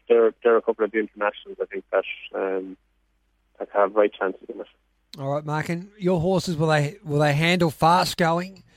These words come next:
Speaker 2: a good track?
Speaker 1: There'll be no problem for them, yeah, yeah.
Speaker 2: Yep.
Speaker 1: They'll hand, they'll hand the ground whatever way it comes, yeah.
Speaker 2: And how is Joseph? You've,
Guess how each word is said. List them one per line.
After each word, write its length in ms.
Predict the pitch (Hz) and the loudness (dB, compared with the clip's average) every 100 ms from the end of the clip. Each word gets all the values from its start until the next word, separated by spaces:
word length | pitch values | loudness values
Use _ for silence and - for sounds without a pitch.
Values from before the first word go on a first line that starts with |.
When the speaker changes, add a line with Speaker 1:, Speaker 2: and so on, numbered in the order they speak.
| _ _ _ - | _ _ _ -16
Speaker 2:
a 60 | 147 | -10
good 300 | 127 160 156 | -4 -4 -2
track? 540 | - 170 185 - - _ _ _ _ _ _ _ _ _ _ _ _ _ _ _ _ _ _ _ _ - | -2 -2 -4 -12 -20 _ _ _ _ _ _ _ _ _ _ _ _ _ _ _ _ _ _ _ _ -2
Speaker 1:
There'll 160 | 120 | 2
be 60 | 123 | 4
no 160 | 123 120 | 4 4
problem 300 | 123 123 113 | 4 2 0
for 140 | 127 | 0
them, 80 | 117 | 2
yeah, 140 | 127 117 - | 2 0 0
yeah. 160 | 113 120 | 0 0
Speaker 2:
Yep. 140 | 143 _ _ _ _ _ _ _ - | -6 _ _ _ _ _ _ _ -18
Speaker 1:
They'll 260 | 110 101 101 | -10 -2 2
hand, 340 | 110 110 107 | 2 0 -2
they'll 80 | 104 | 0
hand 200 | 110 107 | 2 2
the 60 | |
ground 220 | 107 110 107 | 4 4 4
whatever 240 | 107 104 | 4 4
way 160 | 104 101 | 4 2
it 60 | |
comes, 260 | - 98 95 | 2 -4 -2
yeah. 160 | 98 98 _ - | -4 -6 _ -4
Speaker 2:
And 140 | 156 | 0
how 200 | 170 185 | 2 4
is 140 | 175 - | 4 4
Joseph? 520 | 190 175 - 160 135 | 4 4 4 0 2
You've, 260 | 156 147 | -2 -2